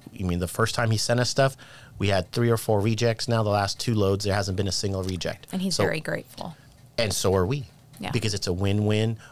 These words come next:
Speaker 1: Both people are happy, uh, you know, and he is grateful. And it's fun working with someone like that.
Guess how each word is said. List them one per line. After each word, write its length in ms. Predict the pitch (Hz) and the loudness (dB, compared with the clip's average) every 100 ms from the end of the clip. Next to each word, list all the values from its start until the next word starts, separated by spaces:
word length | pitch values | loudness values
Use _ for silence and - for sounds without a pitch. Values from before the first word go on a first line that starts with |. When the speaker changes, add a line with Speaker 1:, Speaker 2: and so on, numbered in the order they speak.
| - | -6
Speaker 1:
Both 220 | 95 92 - | 0 0 0
people 240 | 90 78 | -2 -4
are 60 | 76 | -4
happy, 540 | - 131 - 127 120 - - - - | -2 -2 0 -2 -2 -8 -20 -20 -6
uh, 300 | 87 85 82 78 - - - - - | 0 2 2 -2 -10 -20 -14 -8 2
you 100 | 139 | 6
know, 220 | 151 170 - - - - - | 6 4 -4 -20 -20 -18 -2
and 100 | 107 | 2
he 100 | 123 | 4
is 120 | 131 | 2
grateful. 340 | - 98 - - | -2 -8 -6 -2
And 140 | 110 | 0
it's 140 | 113 - | 0 0
fun 240 | 123 117 | 0 0
working 300 | 110 - 85 | 0 -2 -6
with 100 | 76 | -6
someone 240 | - 80 | -6 -6
like 180 | 80 90 | -8 -8
that. 180 | - - | -10 -10